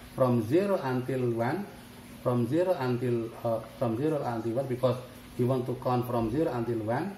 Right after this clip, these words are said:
from zero until one, from zero until one. The y, y is equal to three T square, three T square, and then the square root of, of the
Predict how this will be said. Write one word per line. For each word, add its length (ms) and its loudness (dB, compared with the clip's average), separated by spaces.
from 200 0
zero 260 2
until 240 -2
one, 160 2
from 240 0
zero 240 0
until 220 -2
one. 320 0
The 80 6
y, 480 4
y 160 6
is 360 2
equal 420 4
to 300 0
three 320 2
T 180 -2
square, 500 -2
three 200 -2
T 200 -4
square, 480 -2
and 180 2
then 200 2
the 380 2
square 460 2
root 300 2
of, 200 0
of 220 2
the 340 4